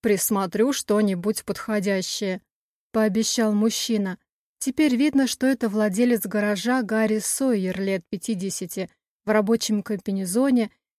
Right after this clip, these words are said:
с длинным узким лицом, прямым носом и близко поставленными глазами»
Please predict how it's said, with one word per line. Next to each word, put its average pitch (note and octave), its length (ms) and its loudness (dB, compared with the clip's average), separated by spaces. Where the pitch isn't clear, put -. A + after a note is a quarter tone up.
с G#3 100 -4
длинным B3 440 6
узким A#3+ 340 2
лицом, A#3 600 2
прямым G#3 400 2
носом G#3 580 0
и G#3+ 100 2
близко C4+ 400 0
поставленными A#3+ 880 2
глазами» G#3 720 0